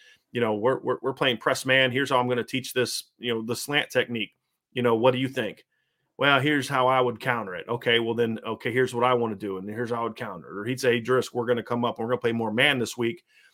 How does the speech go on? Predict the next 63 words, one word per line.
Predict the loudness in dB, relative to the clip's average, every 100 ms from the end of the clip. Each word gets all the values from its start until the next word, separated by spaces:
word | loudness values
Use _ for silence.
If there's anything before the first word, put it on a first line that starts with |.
| _ _
You | 2
know, | 4
here's | 4 0 2
this | 0 2
other, | 0 2
how, | 0
what | 0
this | -4 -6
other | -6
team | -4 -4 -2
is |
doing. | 0 2 2 0 -4
You | -2
know, | 2
what | 4
are | 2
some | -2
things | -2 -2
you | -4
think | -6 -4
we | -4
can | -4
do | -2 -2
to |
kinda | 0 -2 -2 -2 -2
help | -2
against | -2 -6 -8 -10
it?" | -10 _ _ _ _ _ _
And | 0
those | 2 2 0
are |
the | -2
things | 0 -2 -2
that | -8
you | -10
do. | -4 -4 -2
So | -4 -4 2
there | 4
should | 4 6 6 6
be | 6
a |
lot | 6 6 4
of | 2
interaction | 2 4 2 2 -6
between | -10 -6 -2
offensive | 0 -2 -4 -8 -10
and | -10
defensive | -8 -8 -8
coaches. | -6 -6 -8 -6
And | 0
Marcus | 0 -2
Freeman | 0 2 2
had | 0
talked | 0 2
a | 2
lot | 2 2
about | 0 0
that | 0 -2
when | -2
he | -4
was | -6
defensive | -6 -8 -2
coordinator. | 0 2 2 2 0